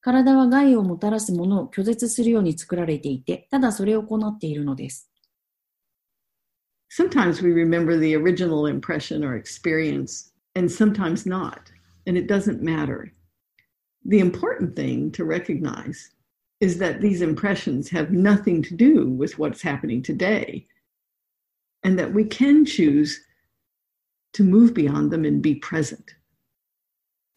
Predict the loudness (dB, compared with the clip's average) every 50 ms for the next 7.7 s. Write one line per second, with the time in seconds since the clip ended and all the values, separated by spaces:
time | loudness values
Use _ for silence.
0 | _ _ _ _ _ _ _ _ -20 -12 -6 -4 -2 -2 0 0 0 0 0 0
1 | -4 -4 -4 -6 -8 -6 -6 -6 -6 -6 -6 -6 -6 -6 -6 -2 2 4 4 4
2 | 4 2 0 -2 -2 -2 -4 -6 -6 -6 -6 -6 -4 -2 0 2 4 2 2 0
3 | -4 -8 -6 -4 -4 -6 -4 -4 -4 -4 -4 -6 -8 -10 -8 -8 -6 -2 -2 -2
4 | -2 -2 -4 -6 -6 -8 -8 -8 -6 -4 -4 -4 -4 -6 -8 -10 -14 -20 _ _
5 | _ _ _ _ _ _ _ _ -6 -4 -2 0 0 0 0 0 0 -2 -4 -4
6 | -4 -6 -6 -6 -4 -4 -4 -2 -4 -4 -6 -10 -12 -12 -12 -14 -12 -10 -6 -6
7 | -4 -4 -6 -8 -8 -6 -4 -4 -4 -6 -8 -14 _